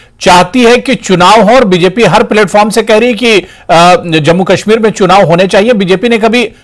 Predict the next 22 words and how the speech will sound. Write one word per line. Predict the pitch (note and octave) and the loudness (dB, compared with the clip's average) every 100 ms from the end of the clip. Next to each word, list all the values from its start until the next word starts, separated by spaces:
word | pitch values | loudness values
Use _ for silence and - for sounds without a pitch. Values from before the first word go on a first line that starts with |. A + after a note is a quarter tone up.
| _ | _
मना | D3 A3 C4 | 0 2 2
नहीं | G#3 | 0
किया, | F#3 C4 | 2 0
इसे | B3+ A3+ | 2 0
तो | A3+ | 2
आप | F#3 D#3+ | 2 2
भी | F3+ | 0
एक | G#3 - | 0 0
तरह | F3+ | -2
से | F3+ | 0
मान | E3+ D3+ D#3+ | 0 0 2
रहे | D3+ | 0
हैं। | F3+ - - - F#3 | 0 -4 -20 -8 0
मैं, | C4+ C#4+ A#3+ G#3 | 2 2 -2 -2
अ, | G#3 G3+ - - | 2 2 -2 -10
वरिंदर | C#3+ G#3+ C#4 D4 | -2 0 2 0
सिंह | D#4 D#4 | 0 0
सोनू | A3 A#3 A#3+ | 0 2 2
जी | G#3 | 2
आपके | G#3 - G3 | 0 0 -2
पास | E3+ D3+ - | 0 -2 -2
आऊंगा। | - C#3+ C#3 D3 - | -4 -2 0 0 -2